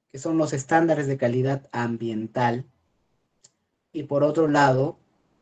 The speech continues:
van a ser los L M Ps. ¿Qué son los L M Ps? Los límites máximos permisibles. Y ustedes se van a preguntar, ¿no? ¿Qué tiene que ver? ¿Cuál es la diferencia? ¿Qué es el eca? ¿Qué es el L M P?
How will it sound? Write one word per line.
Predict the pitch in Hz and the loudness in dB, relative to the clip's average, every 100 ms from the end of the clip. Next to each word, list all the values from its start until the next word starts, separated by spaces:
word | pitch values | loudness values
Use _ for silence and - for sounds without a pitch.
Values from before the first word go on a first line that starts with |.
| _ - | _ -6
van | 135 135 127 | -2 0 0
a | 123 | -2
ser | - 123 120 - | -2 -2 -2 -6
los | - 120 110 - | -8 -8 -8 -8
L | 117 117 117 | -4 -2 -2
M | 117 120 | -2 0
Ps. | 160 135 - - _ _ - - _ _ | 2 2 -2 -14 _ _ -20 -20 _ _
¿Qué | 269 247 | 0 2
son | 240 220 | 6 6
los | 180 - | 6 4
L | 175 165 | 4 6
M | 156 135 | 4 2
Ps? | 123 135 156 - - | 0 -2 -4 -12 -6
Los | 131 123 | -2 0
límites | 143 147 160 151 156 139 | 0 -2 0 -2 -2 -2
máximos | 143 135 - 139 135 | -2 -2 -4 -4 -4
permisibles. | - 117 113 110 - 117 - _ _ _ _ _ _ _ _ - | -4 -6 -6 -8 -8 -10 -10 _ _ _ _ _ _ _ _ -20
Y | |
ustedes | 156 196 202 | -8 -2 0
se | 175 | 2
van | 151 151 | 2 2
a | 143 | 0
preguntar, | 127 110 110 107 107 | 0 -2 -2 -2 -2
¿no? | 135 - | -4 -6
¿Qué | 170 | -8
tiene | - 170 165 | -2 -2 -2
que | - 127 | -2 -2
ver? | 147 180 185 185 | 0 2 0 0
¿Cuál | 160 151 | -2 -2
es | 143 | -2
la | 123 | -2
diferencia? | 117 120 131 170 180 175 165 - | -2 -4 -2 0 0 0 -4 -2
¿Qué | 143 | -4
es | 135 | -4
el | 120 123 | -4 2
eca? | 165 180 175 160 | 4 4 2 -4
¿Qué | - 135 | -4 -8
es | 135 | -4
el | 123 | -4
L | 117 117 | -4 -4
M | 113 107 | -6 -10
P? | - 170 180 180 | -4 -2 -2 -4